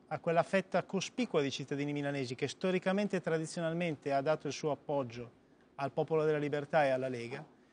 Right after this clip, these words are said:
tornando, come diceva Gentiloni, a discutere sui temi dell'amministrazione. Ci siamo fatti un po' trascinare nel vortice della polemica nazionale, non abbiamo discusso della città,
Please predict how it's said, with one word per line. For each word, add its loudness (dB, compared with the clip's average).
tornando, 6
come -8
diceva -2
Gentiloni, 2
a 2
discutere 4
sui 2
temi 4
dell'amministrazione. 0
Ci -8
siamo 4
fatti 6
un 2
po' 6
trascinare 4
nel 2
vortice 4
della 6
polemica 0
nazionale, 2
non 0
abbiamo 4
discusso -6
della 2
città, 4